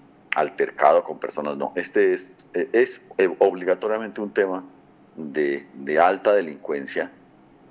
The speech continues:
y tiene que ver casi que de manera absoluta, estoy,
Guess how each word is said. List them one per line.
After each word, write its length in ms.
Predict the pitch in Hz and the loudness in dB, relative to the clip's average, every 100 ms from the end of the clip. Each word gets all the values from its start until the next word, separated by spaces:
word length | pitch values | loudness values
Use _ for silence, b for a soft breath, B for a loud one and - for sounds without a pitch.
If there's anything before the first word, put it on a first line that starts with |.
| _ - | _ -12
y 180 | 80 78 - _ | -10 -10 -14 _
tiene 280 | 107 110 110 | 2 2 2
que 100 | 85 | 4
ver 240 | 85 - | 2 0
casi 320 | - 82 - | 0 0 0
que 160 | 90 82 | -6 -4
de 80 | 71 | -4
manera 280 | 65 65 | -2 0
absoluta, 500 | - - 95 117 - | -2 0 0 0 -4
estoy, 520 | 64 - 71 76 76 | -8 -4 -4 -4 -8